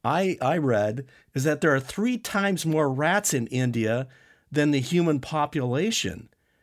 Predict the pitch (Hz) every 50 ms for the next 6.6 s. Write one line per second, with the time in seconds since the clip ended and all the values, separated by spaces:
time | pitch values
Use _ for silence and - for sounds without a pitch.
0 | _ _ _ _ - 156 151 147 151 143 131 127 - 156 156 131 123 156 165 170
1 | 175 175 175 170 - - _ - 165 165 165 160 156 156 196 180 160 170 160 151
2 | 180 208 226 214 185 139 - - - - - 185 196 190 180 180 165 170 185 185
3 | 170 170 165 156 147 156 175 190 208 202 202 - 190 190 180 180 - 180 139 131
4 | - - _ _ - 170 180 190 202 208 208 160 151 - - - 190 185 190 196
5 | 185 165 143 131 - _ _ _ _ - 147 156 170 185 202 233 226 185 - -
6 | 139 113 101 98 113 - - - - - -